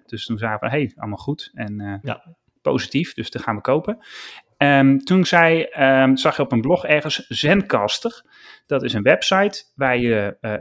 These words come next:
Speaker 1: is eigenlijk een virtuele studio. Dus wij zitten nu ingelogd op Zencaster, allebei.
Speaker 2: Mhm.
Speaker 1: En, eh, wij, wij zien elkaar, dat nemen we niet op. Maar wat we, eh,
Speaker 2: Nee,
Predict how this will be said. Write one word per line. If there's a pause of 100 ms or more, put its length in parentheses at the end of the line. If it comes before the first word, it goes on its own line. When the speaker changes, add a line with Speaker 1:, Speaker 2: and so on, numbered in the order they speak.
Speaker 1:
is
eigenlijk
een
virtuele
studio.
Dus
wij
zitten
nu
ingelogd
op
Zencaster, (640)
allebei. (500)
Speaker 2:
Mhm.
Speaker 1:
En,
eh,
wij,
wij
zien
elkaar,
dat
nemen
we
niet
op.
Maar
wat
we, (260)
eh,
Speaker 2:
Nee,